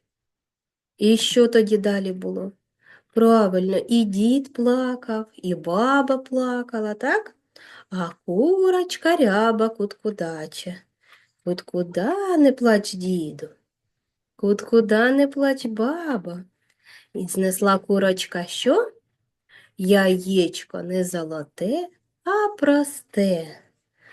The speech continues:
Ось така гарна казочка, так? Ми сьогодні з вами спробували її розповісти. Ця казка українська, народна, так? А ну скажіть мені, давайте пригадаємо,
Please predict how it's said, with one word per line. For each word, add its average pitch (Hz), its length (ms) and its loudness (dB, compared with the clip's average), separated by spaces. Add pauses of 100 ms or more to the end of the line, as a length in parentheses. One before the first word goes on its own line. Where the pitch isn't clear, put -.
(240)
Ось 359 280 4
така 202 300 -2
гарна 180 560 0
казочка, 165 800 -12
так? - 260 -2
Ми 202 100 4
сьогодні 180 440 0
з 180 100 -8
вами 196 380 -4
спробували 165 800 -8
її 160 180 -10
розповісти. 175 840 -8 (760)
Ця - 180 -6
казка 208 600 -4
українська, 170 920 -8
народна, 165 720 -8
так? 285 480 -6 (800)
А 190 100 2
ну 240 140 4
скажіть 339 560 2
мені, 277 200 4
давайте 220 360 2
пригадаємо, 233 680 -4